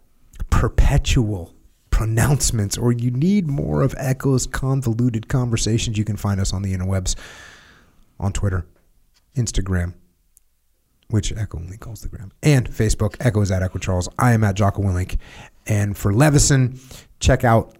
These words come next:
levison wood dot com. His Twitter is Levison Wood. His Instagram is levison dot wood. And also, he's on Facebook at Levison Wood. And thanks once again to Levison for, for joining us.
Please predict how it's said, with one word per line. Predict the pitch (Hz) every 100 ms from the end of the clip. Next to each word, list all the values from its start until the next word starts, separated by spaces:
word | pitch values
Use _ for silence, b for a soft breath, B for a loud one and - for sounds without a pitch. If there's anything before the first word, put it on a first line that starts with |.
| -
levison | 104 104 104 117 - 107 92
wood | 92 101 90
dot | 92 95 -
com. | - 98 98 92 -
His | - 95
Twitter | - 127 120
is | 104
Levison | 117 107 - 107
Wood. | 101 98
His | 101
Instagram | 120 127 - 120 120
is | 110 104
levison | 107 113 117 120 - 123 104
dot | 90 107 120 -
wood. | 107 104 98 101 - b b b b b b b -
And | 92
also, | 92 98 87
he's | 101 107
on | 92
Facebook | 90 98 90 - 92 - -
at | - 92
Levison | 104 98 101 - 107
Wood. | 156 196 165 - - b b b b b b b b
And | 127
thanks | 170 160
once | 160 156
again | 139 147 131 - - - -
to | - 190 117 - -
Levison | 127 143 - 131 110 - - - - -
for, | _ - 123 120 -
for | -
joining | 101 135 147 143
us. | 139 131 -